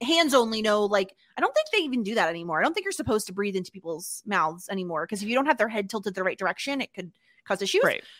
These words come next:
Speaker 1: Um, but there's, like, a whole list of songs, including, like, Hips Don't Lie, I Will Survive, Girls
Speaker 2: <laughs>
Speaker 1: Just Wanna Have Fun. Like, it's very fun and interesting. So we're gonna link that in the show notes in case you wanna, like, add a few of these to your phone and a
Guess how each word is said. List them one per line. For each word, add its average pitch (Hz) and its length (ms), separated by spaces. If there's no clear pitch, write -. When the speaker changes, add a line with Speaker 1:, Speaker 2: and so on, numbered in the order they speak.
Speaker 1:
Um, 240 400
but 285 180
there's, 349 200
like, 339 240
a 294 80
whole 339 480
list 359 220
of 294 100
songs, 226 640
including, 277 380
like, 240 200
Hips 220 300
Don't 277 260
Lie, 269 480
I 202 140
Will 254 160
Survive, 277 500
Girls 269 340
Speaker 2:
<laughs> - 0
Speaker 1:
Just 294 200
Wanna 277 240
Have 277 260
Fun. 214 460
Like, 277 240
it's 269 220
very 359 320
fun 285 220
and 247 100
interesting. 269 480
So 262 100
we're 247 100
gonna 311 140
link 240 180
that 254 140
in 247 60
the 240 80
show 185 220
notes 262 260
in 240 80
case 247 260
you 269 120
wanna, 240 180
like, 285 220
add 214 120
a 247 60
few 226 240
of 220 120
these 208 220
to 240 100
your 202 140
phone 190 320
and 233 120
a 185 60